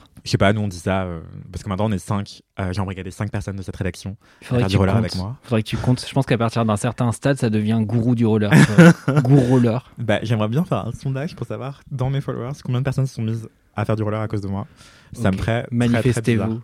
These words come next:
Speaker 2: Manifestez-vous dans les commentaires d'Anthony et dites-lui, euh, si vous avez, euh, eu cette petite idée en Inception, euh, du roller, euh,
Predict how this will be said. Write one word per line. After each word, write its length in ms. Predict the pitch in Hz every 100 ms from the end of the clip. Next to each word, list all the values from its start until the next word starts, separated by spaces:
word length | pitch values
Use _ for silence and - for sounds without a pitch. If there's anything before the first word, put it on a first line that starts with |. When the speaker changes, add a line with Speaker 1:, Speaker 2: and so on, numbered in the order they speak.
| -
Speaker 2:
Manifestez-vous 720 | 117 117 113 117 - 107 117
dans 120 | 113
les 120 | 107
commentaires 460 | 95 110 107 113 110
d'Anthony 460 | 107 104 107 107 113
et 40 |
dites-lui, 540 | 98 107 - 110 110 -
euh, 140 | 104 98
si 180 | - 107
vous 120 | 104
avez, 340 | 101 107 107
euh, 240 | 101 95 101 -
eu 60 | 117
cette 220 | - 107
petite 340 | 113 - -
idée 240 | 113 120 120
en 160 | 107
Inception, 600 | 110 110 110 104 117 117
euh, 140 | 113 95
du 180 | 98 110
roller, 340 | 107 107
euh, 40 | 113